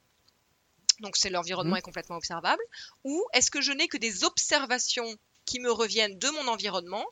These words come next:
Speaker 1: mais que je ne connais pas l'environnement complètement ? C'est le cas de n'importe quel robot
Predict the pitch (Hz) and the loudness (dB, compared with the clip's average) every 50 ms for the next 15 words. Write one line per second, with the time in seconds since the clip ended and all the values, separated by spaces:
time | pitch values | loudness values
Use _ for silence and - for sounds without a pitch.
0 | - _ - 202 202 226 190 202 190 - - 247 233 226 226 285 285 311 269 233 | -10 _ -8 -8 -6 -4 -6 -6 -6 -6 -4 -2 -2 0 2 2 2 2 0 -2
1 | 214 226 214 208 214 254 285 - 269 - - 254 - 226 202 156 - - - - | -4 -4 -4 -4 -6 -8 -8 -8 -10 -10 -10 -10 -8 -8 -10 -10 -10 -12 -14 -14
2 | - - - - - - 254 247 233 226 233 - 254 262 285 269 220 214 214 220 | -14 -12 -8 -6 -2 0 2 2 2 0 0 4 6 6 6 6 2 -2 -2 -2
3 | 226 - 247 - - 240 220 - 269 262 233 185 208 254 - 208 | -2 -2 -6 -6 -6 -6 -4 -2 -2 -2 2 2 2 2 2 0